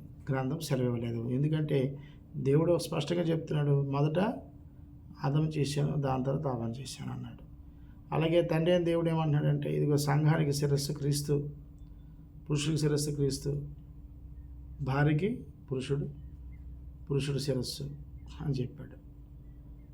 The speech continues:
అలాగే పురుషుడికి లోబడి అన్నాడు, భార్యకి, భార్యకి లోబడి అని చెప్పలేదు. కాబట్టి సహోదరి సోదరులారా, మీరు కూడా అలాగా వయసులో, మీ వయసు ఇరవై ఐదు సంవత్సరాలు ఉండి ఆ అమ్మాయి వయసు ఒక రోజు ఎక్కువ ఉన్నా సరే, ఒక గంట ఎక్కువ ఉన్నా సరే చేసుకోకండి.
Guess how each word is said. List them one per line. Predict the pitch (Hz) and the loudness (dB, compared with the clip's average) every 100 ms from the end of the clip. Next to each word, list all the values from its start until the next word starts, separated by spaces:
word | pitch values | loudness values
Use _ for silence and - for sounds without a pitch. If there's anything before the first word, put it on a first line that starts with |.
| - | -2
అలాగే | 160 175 170 | 2 6 6
పురుషుడికి | - 175 196 175 | 4 2 4 8
లోబడి | 170 170 170 | 10 10 8
అన్నాడు, | 165 151 143 | 4 2 2
భార్యకి, | 131 143 160 151 | 4 4 6 4
భార్యకి | 143 147 143 | 4 6 6
లోబడి | 135 131 | 4 4
అని | 143 | 0
చెప్పలేదు. | 123 120 - 123 - - - - - - - - - 143 | 0 -6 -8 -10 -10 -12 -14 -16 -14 -14 -14 -14 -10 -4
కాబట్టి | 139 135 | -2 2
సహోదరి | 147 147 - | 4 4 2
సోదరులారా, | 151 139 139 143 156 190 - - - - | 2 2 2 0 0 -2 -4 -10 -12 -4
మీరు | 147 143 147 | 2 4 4
కూడా | 151 151 175 - - - - - - - - - - - | 2 0 -2 -6 -10 -12 -14 -14 -14 -14 -14 -14 -10 -4
అలాగా | 143 135 135 127 131 - - | 0 0 0 0 -4 -8 0
వయసులో, | 143 156 175 151 147 - - - - - - - | 2 2 2 2 0 -4 -12 -14 -16 -16 -14 0
మీ | 143 | 4
వయసు | 139 139 151 | 4 4 2
ఇరవై | 151 143 | 4 6
ఐదు | 147 | 6
సంవత్సరాలు | 143 143 143 147 | 6 2 2 0
ఉండి | 139 127 123 - - - - - - - - - | 0 -2 -4 -8 -14 -18 -20 -18 -18 -18 -18 -6
ఆ | 131 | 2
అమ్మాయి | 143 151 | 4 6
వయసు | 151 147 143 | 6 4 2
ఒక | 139 139 | 2 4
రోజు | 143 156 | 4 6
ఎక్కువ | 151 151 143 | 4 2 2
ఉన్నా | 135 | 2
సరే, | 127 123 | 0 -2
ఒక | 123 135 | -2 0
గంట | 143 151 | 0 0
ఎక్కువ | 156 143 | 0 0
ఉన్నా | 139 | 0
సరే | 135 135 | 0 0
చేసుకోకండి. | 127 135 127 120 120 | -2 -4 -4 -4 -6